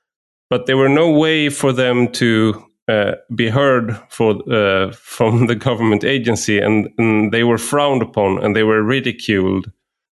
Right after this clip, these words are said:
So what we really had was a very, we had the show of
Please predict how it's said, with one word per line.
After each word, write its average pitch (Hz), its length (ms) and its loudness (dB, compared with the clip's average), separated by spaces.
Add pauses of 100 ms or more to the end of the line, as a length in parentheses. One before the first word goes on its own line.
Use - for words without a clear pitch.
So 117 760 0
what 123 260 -2
we 135 80 2
really 143 340 2
had 135 280 -2
was 117 220 -2
a 120 40 0
very, 107 640 0 (420)
we 123 100 2
had 135 160 -2
the 131 100 -2
show 180 640 2
of 107 480 -8